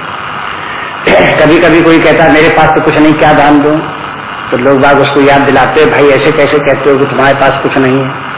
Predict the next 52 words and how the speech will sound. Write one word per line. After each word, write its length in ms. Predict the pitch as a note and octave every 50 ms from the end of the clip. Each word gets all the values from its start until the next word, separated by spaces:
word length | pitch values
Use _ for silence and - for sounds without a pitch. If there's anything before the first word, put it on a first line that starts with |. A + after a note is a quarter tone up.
| - - - - - - - -
तुम्हारे 300 | C3+ C3 C3 C#3 C#3+ C#3+
पास 180 | - C#3 C3+ C3
दो 200 | B2+ - C#3+ C3+
टांगे 300 | - C3+ C3+ C#3 C#3+ D3
हैं 160 | C#3 C#3+ C#3+
कि 80 | D3+ D#3
नहीं 160 | D#3 C#3+ A#2+
है? 100 | - - - - - - - - - - - - - - A#2+
दो 120 | A#2+ C#3 C3
हाथ 200 | - - D3 C#3
हैं 200 | C3 D3 C#3+ C3
तुम्हारे 240 | C#3+ D3 D3+ D3+ C#3+
पास 260 | - D3 D3 C#3 -
कि 80 | C3+
नहीं 160 | D3 D#3 D3+ B2+
है? 160 | - - - - - - - - - - - - - - -
तुम्हारे 280 | C3+ B2 C3 C3 C#3 C3+
पास 200 | C#3+ C3+ - -
जीभ 180 | D3 D3 C3
है 100 | C#3 C#3+
कि 60 | D3 D#3
नहीं 220 | D#3 D#3 D#3 C#3+
है? 120 | A#2+ G#2 - - - - - - - - D3+
इतना 240 | - - - D#3+ D#3
तो 120 | D#3 D3
भगवान 380 | C3 B2+ B2 C#3 D3 D3+ D#3 D#3
ने 80 | -
सबको 280 | - D3+ D3+ D#3 E3 D#3
दिया 220 | C3+ C3+ D3 D#3+
ही 160 | E3+ D#3+ D3
हुआ 100 | C#3 C3+
है, 540 | B2+ B2+ B2+ D3 E3 E3+ F3 E3+ - - - - - -
इनको 240 | D#3+ D3+ D3+ E3+ D#3+
काम 240 | - D3+ D3+ D#3 D#3
में 100 | D#3 D3
लाओ, 440 | C#3+ C#3 D3+ E3+ F#3+ - - - - - - - - - - -
हाँ, 240 | A#2+ B2 C#3+ E3+ F3+
हाथों 440 | - - - C3+ C3+ - D3+ D#3+ D3
को 100 | D#3 C#3+
काम 220 | - C#3+ D3 D3+
में 120 | D3+ C#3+
लाओ, 420 | C#3 B2+ C3 D3 F3 F#3+ - - -
किसी 200 | D3 - D3+ C#3+
की 100 | C#3+ D3
सेवा 320 | - - C#3 C#3+ C#3+ C#3
कर 140 | C3+ C#3 C3
दो, 240 | B2+ B2+ C#3+ E3 E3+
किसी 260 | D#3 D#3 C#3 D3 D3
की 60 | C3+
सहायता 380 | C3 C#3 C3 C3 C3 C3+ C#3 C3+
कर 200 | B2+ C3 A#2+ A#2
दो।" 340 | A#2 C3 D3+ F3 F#3 F3+